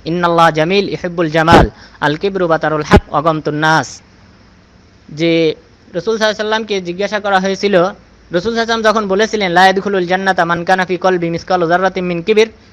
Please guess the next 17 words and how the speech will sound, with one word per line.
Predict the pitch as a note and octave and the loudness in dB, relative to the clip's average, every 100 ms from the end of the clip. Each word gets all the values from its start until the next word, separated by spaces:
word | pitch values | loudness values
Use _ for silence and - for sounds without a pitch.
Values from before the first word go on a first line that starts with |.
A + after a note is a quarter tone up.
| - | -6
যদি | F3 F#3+ | -2 2
কারোর | F#3 F3 G3+ | 4 4 6
অন্তরে | G3+ G3 G3 F3+ | 4 2 0 -2
সামান্যতম | E3 E3 F#3+ A3+ A3 G#3 | 0 0 0 0 0 2
অহংকার | G3+ G#3+ E3 G3 G3+ G3 | 2 2 0 0 0 2
থাকে | G3 F#3+ | 0 -2
তাহলে | F3+ F3+ F#3+ | 0 0 -2
সে | G3 | -2
জান্নাতে | F3+ F3+ G3 G#3+ | 2 2 2 4
যাবে | G#3+ G3+ | 4 6
না। | D#3 - - - - - | 2 0 -8 -20 -20 0
তখন | G#3+ G3+ B3 C4+ C4+ - - | 2 4 4 2 -2 -16 -12
সাহাবাগণ | - G#3 A3+ A3+ A3+ | -2 2 4 2 2
বললেন, | G#3 F#3+ G#3+ A#3 | 2 2 2 0
"হে | G3+ | 0
আল্লাহ | G#3 G3 | 2 2
রাসূল, | F#3 G3+ F#3 | 0 0 -2